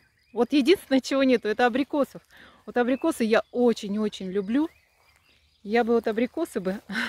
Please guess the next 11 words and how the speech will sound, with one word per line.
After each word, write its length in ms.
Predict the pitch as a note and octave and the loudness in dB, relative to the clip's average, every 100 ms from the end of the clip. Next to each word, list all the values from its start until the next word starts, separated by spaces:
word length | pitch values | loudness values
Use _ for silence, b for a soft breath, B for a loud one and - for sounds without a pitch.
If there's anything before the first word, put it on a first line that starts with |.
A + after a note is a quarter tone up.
| B B | B B
<laughs> 440 | _ - F4 D4 | _ -14 -12 -10
с 80 | - | -6
удовольствием 640 | A3+ A3+ A#3+ C#4 - A#3 | 0 2 2 0 -2 -2
бы 120 | A3+ | -2
поела. 520 | A3 A#3+ A#3+ G#3+ G3 G3+ - E4 B B B B B _ - | -2 0 0 0 -2 -8 -10 -10 B B B B B _ -6
Но 120 | G#3+ | -4
абрикосы 520 | F#3+ G3 - D4 C#4+ | -2 -2 -4 -6 -6
здесь 160 | C#4+ C#4 | -8 -8
почему-то 440 | C#4+ - C#4 C#4+ | -10 -6 -6 -2
не 120 | C#4+ | -4
садят. 440 | - B3 F#3 E3+ | -4 -4 -2 -4